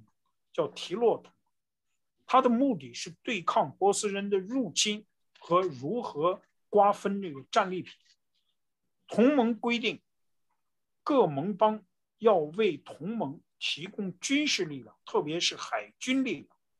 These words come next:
或者向同盟金库缴纳费用。如果你不愿意提供舰-，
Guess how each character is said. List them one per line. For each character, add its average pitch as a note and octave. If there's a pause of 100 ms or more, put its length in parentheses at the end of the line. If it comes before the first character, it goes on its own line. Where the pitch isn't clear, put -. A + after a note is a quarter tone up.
(520)
或 D4
者 - (360)
向 F3
同 F#3
盟 F3
金 G#3+
库 E3 (320)
缴 C#3
纳 D#3
费 A#3+
用。 A#2+ (380)
如 A#3+
果 C4
你 G3
不 D#3
愿 A3
意 F3+
提 F3+
供 F#3+
舰-， E3+